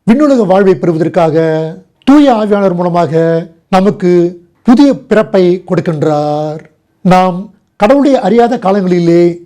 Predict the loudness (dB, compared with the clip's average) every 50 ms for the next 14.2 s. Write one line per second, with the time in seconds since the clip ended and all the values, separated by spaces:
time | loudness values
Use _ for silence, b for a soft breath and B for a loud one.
0 | _ _ _ 2 2 2 2 2 0 0 0 0 -2 -2 -2 -4 -6 -4 -4 -2
1 | 0 -2 -2 0 0 -2 0 0 0 0 0 0 -2 -4 -6 -10 -18 _ _ -2
2 | -2 0 2 0 0 2 0 0 0 0 0 -4 -2 -2 0 0 2 0 -2 -4
3 | -10 _ _ _ -2 0 0 2 2 2 2 2 2 0 0 -2 -2 -2 0 -2
4 | -2 -2 -2 -2 -2 -2 -2 -4 -6 -10 -16 _ _ _ 2 2 2 2 0 -2
5 | 0 0 0 0 2 2 0 2 2 0 -2 -4 -8 -16 _ -2 0 0 2 2
6 | 2 2 2 2 2 0 -2 -4 -2 0 0 0 0 -2 -6 -10 -10 _ -4 -2
7 | 0 0 -2 0 0 -2 -2 0 0 0 0 0 0 0 0 0 -2 -2 -4 -6
8 | -10 -14 -20 _ _ _ 0 0 2 2 2 0 0 0 -2 -2 0 0 0 2
9 | 2 0 0 0 -2 -4 -4 -2 -2 -2 -2 0 0 0 0 0 0 -2 -6 -10
10 | -4 -2 -2 0 2 0 0 2 0 0 0 0 0 -2 -2 -2 -2 -2 -2 0
11 | 0 0 2 2 0 0 -2 -6 -10 -12 -12 -10 -6 -4 -2 -2 0 -2 -4 -4
12 | -8 -12 _ -2 0 2 2 2 0 -2 -6 -8 -8 -4 -2 0 0 -2 -2 -6
13 | -8 _ -6 -6 -4 -4 -4 -4 -4 -4 -4 -4 -4 -2 -2 -2 -2 -2 -2 -4
14 | -4 -8 -10 -14